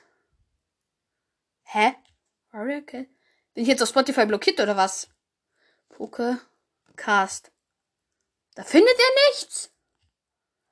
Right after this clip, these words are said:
Hä? Hier, Warrior Cats Pokécast.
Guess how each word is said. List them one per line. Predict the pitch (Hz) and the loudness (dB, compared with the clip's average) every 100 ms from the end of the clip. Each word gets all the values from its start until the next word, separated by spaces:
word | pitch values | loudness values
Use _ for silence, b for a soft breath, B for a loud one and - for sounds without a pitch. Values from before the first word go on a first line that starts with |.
| _ _ _ | _ _ _
Hä? | - - 302 415 - _ _ _ _ _ _ _ _ _ _ _ _ _ _ _ _ _ _ _ _ _ _ _ _ _ - | -4 4 6 6 2 _ _ _ _ _ _ _ _ _ _ _ _ _ _ _ _ _ _ _ _ _ _ _ _ _ 2
Hier, | 302 359 247 | 6 8 8
Warrior | 262 349 349 | 8 8 8
Cats | 392 320 - | 4 2 2
Pokécast. | 494 403 240 220 214 208 | 2 2 4 6 4 2